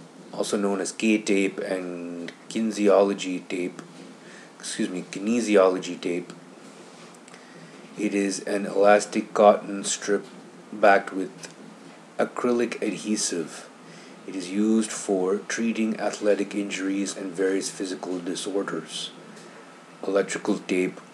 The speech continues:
used to insulate electrical wires, commonly made of black vinyl but available in a variety of colors. Filament tape. This is a high stretch packaging tape made of polypropylene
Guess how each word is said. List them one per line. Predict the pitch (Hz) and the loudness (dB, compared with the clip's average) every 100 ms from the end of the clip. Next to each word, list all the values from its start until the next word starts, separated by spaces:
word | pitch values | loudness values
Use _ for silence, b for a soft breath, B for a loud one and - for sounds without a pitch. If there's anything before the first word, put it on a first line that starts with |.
| - | -14
used | 104 104 104 - | -4 0 0 -4
to | 104 | -4
insulate | 110 104 - 104 107 | -2 -2 2 2 2
electrical | 107 101 - - 90 | 4 2 2 -4 0
wires, | 82 85 87 85 - | 4 6 6 4 0
commonly | - 101 104 101 101 | -2 0 0 0 -2
made | 95 92 95 92 90 - B B B B - | -2 -4 -4 -6 -8 -12 B B B B -12
of | - 87 82 | -6 -6 -2
black | 98 95 92 | 4 6 4
vinyl | 87 92 92 92 92 92 | 2 0 2 0 -2 -2
but | - 95 | 0 0
available | 87 95 92 95 101 | 2 4 4 2 -2
in | 87 | -2
a | |
variety | 85 90 90 90 95 | -2 2 4 4 2
of | 90 | -2
colors. | - 85 82 78 - - - - B B B B B | 2 2 2 0 -6 -10 -14 -18 B B B B B
Filament | - - 104 101 95 85 - | -12 4 4 6 2 -2 0
tape. | 85 82 - - - - - - - - | 0 -2 -8 -20 -20 -20 -20 -20 -16 -6
This | 117 98 | -2 -2
is | 95 | 4
a | 101 92 | 6 8
high | 95 98 | 8 6
stretch | - - 95 - - | 4 2 2 2 2
packaging | 92 90 92 95 87 | 4 2 -4 -6 -4
tape | 92 87 - | -4 -4 -4
made | 90 90 | -6 -2
of | 87 85 - B B B B - | 0 -2 -8 B B B B 4
polypropylene | 98 95 101 95 - 92 92 92 95 | 4 4 2 0 0 -8 -6 -6 -6